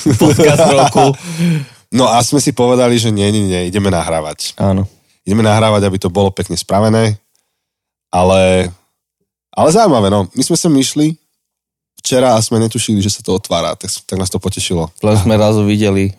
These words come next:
Speaker 1: billboard, že Burger King dvadsať kilometrov. Že to není možné.
Speaker 2: A potom
Speaker 1: Je to
Speaker 2: ideme,
Speaker 1: možné.
Speaker 2: ideme okolo a pozeráme,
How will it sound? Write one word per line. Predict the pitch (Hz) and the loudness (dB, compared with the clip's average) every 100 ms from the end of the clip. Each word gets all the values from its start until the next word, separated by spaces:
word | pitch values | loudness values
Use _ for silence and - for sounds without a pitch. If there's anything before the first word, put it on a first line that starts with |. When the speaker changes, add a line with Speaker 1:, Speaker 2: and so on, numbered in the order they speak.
| _ | _
Speaker 1:
billboard, | 117 117 104 98 98 - | 0 2 2 0 -4 -4
že | 104 101 92 | 0 0 -2
Burger | - 110 120 127 | -4 0 2 0
King | 107 110 98 | -2 -2 0
dvadsať | 110 117 110 | 0 0 -4
kilometrov. | 120 107 104 98 104 98 _ _ _ _ _ _ | 0 0 0 0 -2 -4 _ _ _ _ _ _
Že | - - _ _ _ _ | -16 -16 _ _ _ _
to | - 131 | -4 -2
není | 120 123 | 0 0
možné. | 120 131 131 123 - _ _ _ _ _ _ _ _ _ _ _ | 2 2 0 -2 -6 _ _ _ _ _ _ _ _ _ _ _
Speaker 2:
A | - | -6
potom | 104 107 110 | -4 0 0
Speaker 1:
Je | 101 | 2
to | 107 | 2
Speaker 2:
ideme, | 107 | 2
Speaker 1:
možné. | 101 98 98 | 2 0 0
Speaker 2:
ideme | 110 113 | 0 2
okolo | 113 117 131 | 0 2 2
a | 117 | 2
pozeráme, | 101 107 113 110 104 98 92 | 0 0 0 0 0 0 0